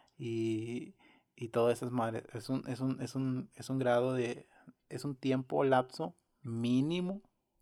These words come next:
insignificante en veces, pero es un tiempo porque nada es instantáneo.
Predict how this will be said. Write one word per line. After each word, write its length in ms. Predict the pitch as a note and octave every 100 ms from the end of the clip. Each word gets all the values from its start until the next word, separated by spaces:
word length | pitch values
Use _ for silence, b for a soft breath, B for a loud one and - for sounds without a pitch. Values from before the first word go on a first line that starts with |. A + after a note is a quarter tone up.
| -
insignificante 840 | C3 A#2+ A#2+ B2 A#2 A2+ A2+ B2+
en 140 | C#3 C3
veces, 320 | B2+ C#3+ - B B B B
pero 180 | B2 A2
es 80 | B2+
un 160 | B2
tiempo 400 | B2 A#2+ A#2+ A2+
porque 220 | - G#2+ G#2+
nada 180 | A2 A2+
es 100 | B2+
instantáneo. 560 | - A2 A#2 A2+ A2